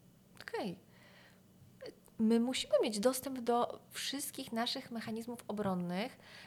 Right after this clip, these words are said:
na całej rozpiętości, e, krzywej poliwagalnej, e, bo ja muszę mieć dostęp i do walki, i do ucieczki, ale i do zamrożenia.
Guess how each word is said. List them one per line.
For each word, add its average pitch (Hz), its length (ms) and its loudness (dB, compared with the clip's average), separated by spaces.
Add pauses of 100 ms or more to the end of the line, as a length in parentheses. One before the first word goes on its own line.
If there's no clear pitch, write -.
(100)
na 214 140 0
całej 220 580 4
rozpiętości, 208 1040 -4 (360)
e, 185 240 0 (520)
krzywej 202 280 4
poliwagalnej, 185 960 2 (360)
e, 190 560 0 (300)
bo 208 460 6
ja 220 140 4
muszę 247 220 0
mieć 220 140 0
dostęp 196 320 -2
i 240 80 -2
do 226 120 6
walki, 226 340 4
i 214 40 -2
do 202 140 4
ucieczki, 208 420 0
ale 202 160 2
i 202 40 2
do 190 80 0
zamrożenia. 175 520 -4